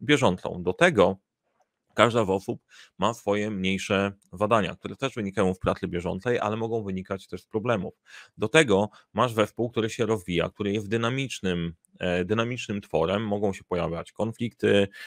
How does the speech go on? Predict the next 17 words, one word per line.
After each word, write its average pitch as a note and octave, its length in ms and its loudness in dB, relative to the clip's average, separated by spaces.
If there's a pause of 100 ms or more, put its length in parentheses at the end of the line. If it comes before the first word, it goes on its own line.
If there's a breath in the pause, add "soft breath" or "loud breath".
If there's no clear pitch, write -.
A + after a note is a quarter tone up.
(220 loud breath)
e, E2+ 440 6
różne F2+ 380 0
pytania, A2+ 640 0 (200)
tych - 340 -14
zespół G#2 360 -2
musisz F#2+ 320 -6
sobie F2 480 0 (380)
wychować, G2 760 2
rozwinąć F#2 760 -4 (300 loud breath)
i F#2 80 -10
wbudować, G2 560 0
więc A2 200 -6 (180)
rzeczy, A2 420 -2
które G2+ 200 -4
mogą A2+ 280 -4
się - 180 -12
pojawić A#2 480 -4